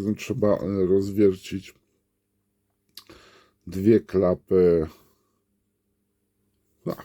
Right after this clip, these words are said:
kurczę, pióro. Dobra, dwie klapy mamy, włazy. Tu rozwiercamy dziurkę pod lufę. Mamy zapasowy karabin do mo-, zamontowania. To, to jest jakiś dziwny rzecz.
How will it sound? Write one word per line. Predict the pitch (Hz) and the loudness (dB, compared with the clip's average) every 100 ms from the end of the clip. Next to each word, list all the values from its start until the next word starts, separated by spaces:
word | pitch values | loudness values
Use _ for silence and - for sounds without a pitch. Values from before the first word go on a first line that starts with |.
| - _ | -20 _
kurczę, | - - - - - | -20 -20 -18 -18 -14
pióro. | - - - _ _ | -14 -14 -18 _ _
Dobra, | - - - - | -12 -12 -14 -18
dwie | - 98 98 | -12 -6 -6
klapy | - 87 69 - 90 | -6 -8 -8 -8 -8
mamy, | 76 78 92 | -6 -6 -8
włazy. | - 76 67 69 104 175 165 - _ _ _ _ _ _ _ _ _ _ | -6 -4 -4 -4 -4 -2 -4 -8 _ _ _ _ _ _ _ _ _ _
Tu | 107 | 0
rozwiercamy | 107 95 101 82 - 92 87 85 | 2 2 2 0 0 -4 -2 -2
dziurkę | 92 87 - | -4 -6 -6
pod | 76 - 78 78 - | -8 -6 -6 -4 -2
lufę. | 107 123 - 113 104 104 - - _ _ _ _ _ | 4 4 4 0 -2 -4 -12 -20 _ _ _ _ _
Mamy | 208 190 127 104 | -2 2 4 4
zapasowy | 101 - 90 - 95 90 | 2 0 -4 -2 -2 -4
karabin | - 104 123 101 110 107 | -4 0 2 2 0 2
do | 107 | 2
mo-, | 101 98 | 2 0
zamontowania. | 90 104 101 101 92 104 98 98 95 95 87 - _ _ | 0 0 0 -2 -2 -4 0 0 0 -2 -6 -10 _ _
To, | - - - | -12 -12 -10
to | 80 | -6
jest | 71 69 | -6 -6
jakiś | - - 71 - - - | -12 -14 -14 -14 -18 -20
dziwny | - - 69 65 - - | -20 -14 -12 -10 -12 -14
rzecz. | - 80 113 139 - - | -10 -2 -2 -2 -10 -18